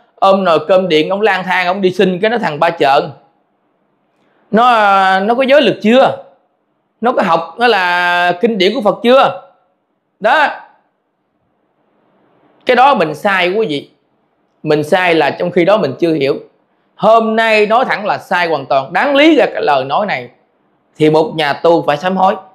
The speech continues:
Đã là mình tu là mình phải biết dẹp cái bản ngã này. Không chấp nhận bất cứ một nhà tu nào,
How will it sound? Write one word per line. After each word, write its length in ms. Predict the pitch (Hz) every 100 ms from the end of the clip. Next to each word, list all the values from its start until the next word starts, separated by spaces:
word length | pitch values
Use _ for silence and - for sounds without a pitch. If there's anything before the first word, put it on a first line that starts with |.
| _ _ _ _ _ _ _ _ _ _ _ -
Đã 300 | 170 160 247
là 220 | 226 185
mình 220 | 185 185 180
tu 380 | 233 240 247 226
là 200 | 190 170
mình 360 | 175 170 165 156
phải 560 | - 151 165 208 294 - _ _ _ _
biết 640 | 277 294 349 415 - _ _ _ _ _ _ _ _ _ _ _ _ _
dẹp 340 | 135 143 196 214
cái 80 | 285
bản 200 | 220 233
ngã 160 | 185 208
này. 200 | 185 131 - _ _ _ _ _ _ _ _ _ _ _ _ _ _ _ _
Không 320 | - 208 196
chấp 240 | 320 330 185
nhận 340 | 156 165 185
bất 180 | 269 269
cứ 180 | 277 311
một 100 | 165
nhà 240 | 160 156 139
tu 340 | - 175 175
nào, 280 | 151 123